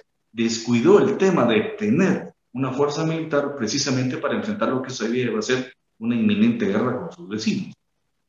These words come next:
Eh, otros, otra vez, medio millón de palestinos vuelven a dejar Palestina para situarse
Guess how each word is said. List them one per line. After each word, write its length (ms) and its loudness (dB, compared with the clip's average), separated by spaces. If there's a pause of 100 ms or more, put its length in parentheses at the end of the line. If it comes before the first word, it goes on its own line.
(760)
Eh, 760 4
otros, 560 4 (160)
otra 280 2
vez, 240 6
medio 360 4
millón 300 4
de 100 2
palestinos 560 0 (160)
vuelven 460 6
a 40 2
dejar 320 -2
Palestina 580 -2 (840)
para 280 2
situarse 880 2